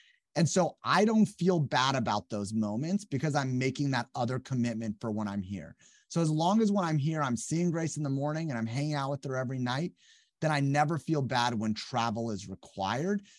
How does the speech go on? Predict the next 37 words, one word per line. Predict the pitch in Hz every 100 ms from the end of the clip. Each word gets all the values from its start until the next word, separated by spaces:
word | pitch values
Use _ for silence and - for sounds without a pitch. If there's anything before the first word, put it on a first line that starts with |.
| _
because | 156 160 151
I | 139
know | 135 143 156
I've | 143 127
made | 127 113
the | 113
commitment | - 104 113 117 104
in | 98
that | 90 85
other | 107 107
place. | - - - - _ _ _ _ _ _ _
When | 143 185
this | 190 -
started, | - - 196 262 180 127 120 -
I | 139
was | 170 160
always | 165 214 214
feeling | - 196 185 165
guilty | 120 156 190 196
in | 147 131
one | 127 123
place | - 123 107
or | 113
the | 101 98
other, | 85 -
right? | - 120 131
Like, | 127 123
I'd | 123
be | 123 131
like, | 127
"Oh, | 135
I | 160 160
gotta | 151 143
travel. | 131 - 180 180 160
I | 139
feel | - 143
bad. | 120 120 104 90